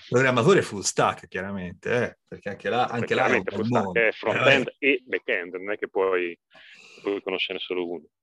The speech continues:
Speaker 1: Esatto.
Speaker 2: E quindi ci vuole un, un, un bilancio in modo che ci siano specializzazioni non esclusive nel team.
Speaker 1: Esatto.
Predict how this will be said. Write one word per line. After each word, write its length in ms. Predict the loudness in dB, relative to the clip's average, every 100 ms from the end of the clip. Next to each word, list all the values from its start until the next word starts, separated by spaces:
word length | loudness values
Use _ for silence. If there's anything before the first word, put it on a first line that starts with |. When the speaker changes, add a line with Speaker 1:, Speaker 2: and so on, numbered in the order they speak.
| _
Speaker 1:
Esatto. 460 | -4 -2 -4 -4
Speaker 2:
E 20 | 0
quindi 280 | 2 2
ci 160 | 0 0
vuole 240 | 4 4
un, 160 | 4 -4 -6
un, 300 | -6 -6 -8
un 280 | -6 -4 0
bilancio 800 | 4 4 4 0 0 2 2 -2 -10
in 200 | -10 -4
modo 240 | -2 -2
che 300 | -2 -2 -2
ci 100 | -6
siano 360 | -6 -2 -2 -4
specializzazioni 1120 | -10 -8 -6 -4 -8 -4 -4 -2 -2 -4 -8 -10
non 240 | -8 -6
esclusive 500 | -6 -8 -10 -10 -10
nel 260 | -10 -12 -16
team. 160 | -16 -18 _ _ _ _ _
Speaker 1:
Esatto. 600 | -14 -12 -10 -12 -14 -20